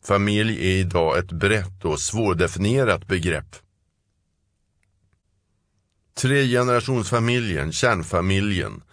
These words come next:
Stockholmsäktenskap. I gamla tider, ungefär fram till sekelskiftet nittonhundra,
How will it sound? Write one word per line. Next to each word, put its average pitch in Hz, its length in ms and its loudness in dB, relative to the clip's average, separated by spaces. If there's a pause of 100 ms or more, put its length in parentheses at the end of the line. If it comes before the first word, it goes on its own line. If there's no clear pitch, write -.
(140)
Stockholmsäktenskap. 92 1500 -2 (1040)
I 120 120 0
gamla 143 440 4
tider, 90 360 0
ungefär 98 480 2
fram 90 480 0
till 85 280 -2
sekelskiftet 95 760 -2
nittonhundra, 101 760 0